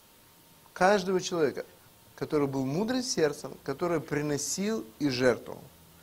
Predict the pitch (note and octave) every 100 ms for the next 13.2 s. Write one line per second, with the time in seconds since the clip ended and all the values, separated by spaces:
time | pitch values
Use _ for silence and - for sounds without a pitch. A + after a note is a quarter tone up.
0 | - - - - - - - - - G3
1 | G3+ F#3+ F3+ E3 - G3 - C#4 D4 C4
2 | F3 F3 D#3 D3+ C#3 B2+ - - C#3 D#3+
3 | - F3 A3 B3 B3+ B3 - D#3+ D#3+ D#3
4 | D#3+ D#3 C#3 B2 - - - - - -
5 | - D3 F#3 E4 D#4 D4 C#4 - D4 A#3+
6 | C#3 B2+ - F#3+ F#3 A3 C4 D4+ B3+ F#3+
7 | G3 G3 F#3+ F#3 - - _ - C#3+ C4+
8 | B3+ G#3 F3 A3+ E3+ E3 E3 F#3+ C4+ F4+
9 | - - - - _ _ _ _ _ _
10 | _ - _ _ _ _ _ _ _ _
11 | _ C3 D3+ G#3 C4 C4 F3+ B3+ C#4+ B3+
12 | - F#3 E3+ F#3+ A#3+ A#3+ G#3 A#3 A3+ A#3+
13 | A#3+